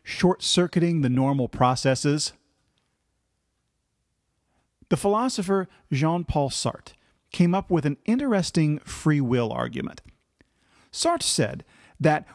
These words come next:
we can ignore something real and we can pretend something unreal. So, for example, I could imagine that there is no Danish before me, something I,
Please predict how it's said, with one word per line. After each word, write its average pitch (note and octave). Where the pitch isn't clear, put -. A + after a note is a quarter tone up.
we A#3
can D4+
ignore G#3
something C#3
real C#3+
and F3
we A#3
can A3+
pretend B3
something E3
unreal. F3
So, -
for A#3
example, C3+
I C3
could C#3+
imagine D#3
that D#3
there C#3+
is A3+
no D#3
Danish C3+
before D3+
me, C#3
something D3+
I, C#3